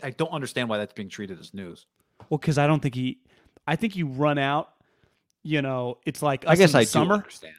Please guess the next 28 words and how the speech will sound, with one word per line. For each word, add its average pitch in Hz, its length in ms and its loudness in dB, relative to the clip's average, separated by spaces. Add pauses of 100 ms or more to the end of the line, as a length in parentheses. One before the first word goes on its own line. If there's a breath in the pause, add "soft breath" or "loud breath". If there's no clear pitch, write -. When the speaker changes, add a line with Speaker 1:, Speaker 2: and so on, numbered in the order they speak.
(160)
Speaker 2:
It's 180 100 2
like 196 120 2
Speaker 1:
I - 20 6
Speaker 2:
us 196 140 2
in 202 60 -2
Speaker 1:
do. - 20 -2
Speaker 2:
the 160 100 -2
summer. 113 400 -4
Like, 170 100 -8
there's 196 140 -8
not 247 160 0
as 131 100 -10
much 143 280 -2
to 139 80 -10
talk 139 260 -4
about, 185 260 2
right? 202 220 0
From, 151 220 -4
like, 131 260 -6
uh, 123 300 -4 (340 soft breath)
May 156 520 -2
to 147 120 -8
probably 135 400 -2
July. 131 560 -4 (500 soft breath)
I 202 160 -4
think, 359 220 -6
like, 196 160 -6
week 165 440 -6